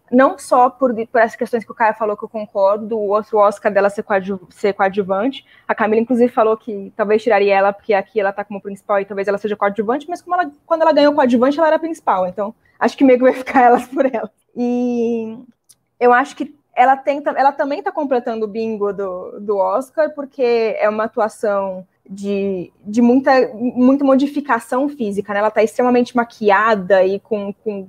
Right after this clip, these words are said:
com as roupas pra aparecer acima do peso, enfim, o Oscar ama isso, né? O, o Oscar ama o ator que pode levar o maquiador junto pro palco. Então,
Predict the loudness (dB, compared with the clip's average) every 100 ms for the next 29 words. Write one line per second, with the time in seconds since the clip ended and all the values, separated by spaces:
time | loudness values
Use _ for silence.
0 | _ _ -6 -6 0 2 4 2 0 0
1 | 0 2 4 4 2 0 -2 -2 -2 4
2 | 8 8 6 0 0 -4 -10 -12 -12 -6
3 | 0 0 -2 -10 -2 -2 -2 -8 -10 -6
4 | -4 -2 -4 -2 0 0 -2 -6 -2 0
5 | 0 -2 -8 _ 0 2 2 0 2 4
6 | 6 4 4 0 2 2 2 0 -4 -8
7 | -6 -2 -2 -4 -18 _ -14 -6 -4 -4
8 | -6